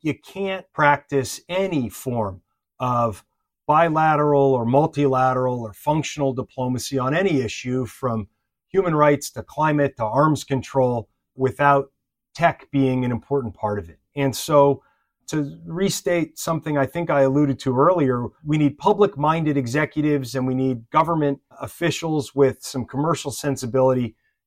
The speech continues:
And I guess I would close just with a call to service that whether it's the U S government or another government, I would encourage people over the course of their careers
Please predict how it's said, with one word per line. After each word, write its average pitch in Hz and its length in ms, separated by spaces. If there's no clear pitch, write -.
And 135 480
I 165 120
guess 175 220
I 180 120
would 175 140
close 185 260
just 165 240
with 165 100
a 143 200
call 190 220
to 160 60
service 180 540
that 135 220
whether 160 240
it's - 220
the 143 120
U 196 160
S 180 100
government 185 480
or 139 160
another 175 300
government, 123 560
I 160 100
would 202 140
encourage 196 400
people 185 320
over 165 160
the 170 100
course 175 300
of 165 80
their 165 120
careers 156 600